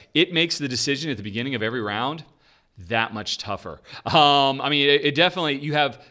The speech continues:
significantly more stuff now to consider and try to figure out what your opponent might go for backstage. Do you think you have a shot at getting what you want? Will you sacrifice that really important actor, that really important set piece to get backstage?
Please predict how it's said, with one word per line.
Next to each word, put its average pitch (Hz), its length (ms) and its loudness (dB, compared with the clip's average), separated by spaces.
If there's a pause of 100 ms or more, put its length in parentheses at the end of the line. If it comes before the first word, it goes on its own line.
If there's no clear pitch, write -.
(240)
significantly 190 960 2
more 151 220 -2
stuff 147 360 0
now 120 200 -2
to 117 80 -6
consider 117 580 -2 (200)
and 117 120 -4
try 139 160 2
to 143 60 2
figure 143 180 0
out 123 140 2
what 131 140 -2
your 120 100 -2
opponent 147 320 -4
might 180 160 -2
go 165 140 0
for 170 120 -6
backstage. 151 560 -2 (200)
Do 127 80 -4
you 127 40 -4
think 139 140 -4
you 131 80 0
have 117 80 2
a 107 40 -4
shot 143 280 2
at 95 100 -8
getting 170 240 -2
what 185 200 -4
you 185 80 -6
want? 180 200 2 (160)
Will 131 120 -4
you 127 100 -4
sacrifice 165 640 0
that 147 160 0
really 143 200 -2
important 123 360 -6
actor, 180 300 -2
that 120 160 0
really 135 180 -2
important 110 400 -6
set 196 240 2
piece 190 300 -4
to 117 80 -10
get 180 360 0
backstage? 202 680 -2